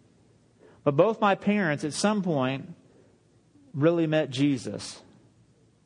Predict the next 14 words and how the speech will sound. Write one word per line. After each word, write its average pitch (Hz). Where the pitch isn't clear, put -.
And 139
they 160
decided 185
as 151
they 165
walked 165
together 143
that 139
he 165
was 165
gonna 151
be 135
number 131
one. 113